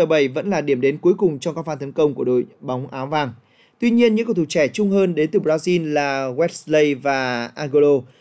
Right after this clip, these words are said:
mới là mũi tấn công chủ yếu của Al Nassr. Wesley đi bóng tốc độ ngoặt vào trong rồi thực hiện cú cứa lòng kỹ thuật, tiếc rằng bóng lại đi trúng cột dọc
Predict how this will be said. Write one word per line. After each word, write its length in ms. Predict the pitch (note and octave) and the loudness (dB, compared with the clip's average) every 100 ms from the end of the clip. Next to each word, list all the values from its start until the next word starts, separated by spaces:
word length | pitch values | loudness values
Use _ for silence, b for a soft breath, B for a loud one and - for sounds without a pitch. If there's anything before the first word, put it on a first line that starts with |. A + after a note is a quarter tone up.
| b | b
mới 140 | D3 F3+ | 2 4
là 180 | F#3 | 4
mũi 180 | D3 E3 | 0 0
tấn 180 | F3 E3+ | 0 -2
công 160 | F#3 E3 | -2 -2
chủ 160 | D3+ | -2
yếu 220 | C#3 C#3 | 2 2
của 400 | D#3 F3 D3+ B2 - | 2 2 4 4 0
Al 140 | C#3 | -6
Nassr. 280 | D3 F3+ - _ _ _ _ | -4 -6 -8 _ _ _ _
Wesley 420 | G3+ A#3 G3+ G#3+ | -2 0 2 2
đi 120 | G3+ G3 | 2 2
bóng 180 | E3+ | 2
tốc 160 | E3 C4 | 0 2
độ 260 | G#3 D#3+ B2+ | 4 4 4
ngoặt 200 | D#3 D#3 | -2 0
vào 100 | D3+ | 0
trong 260 | D3 F3+ D#3 | 0 0 0
rồi 120 | D3+ | 0
thực 180 | C#3+ C3 | -2 0
hiện 220 | D3+ C3 | 0 0
cú 180 | - D3+ | -2 -2
cứa 180 | D3+ D#3+ | 2 2
lòng 240 | F3+ D3 | 2 0
kỹ 120 | C#3 | -2
thuật, 200 | E3 E3+ - b b b | 2 0 0 b b b
tiếc 120 | C4 | -2
rằng 200 | A3 F3+ | 0 0
bóng 120 | F3+ | 0
lại 160 | G#3+ E3 | 0 0
đi 160 | F#3+ F#3 | -2 -2
trúng 160 | G3 G#3+ | -4 0
cột 160 | F3+ | 0
dọc 200 | D3+ D3 | 0 -2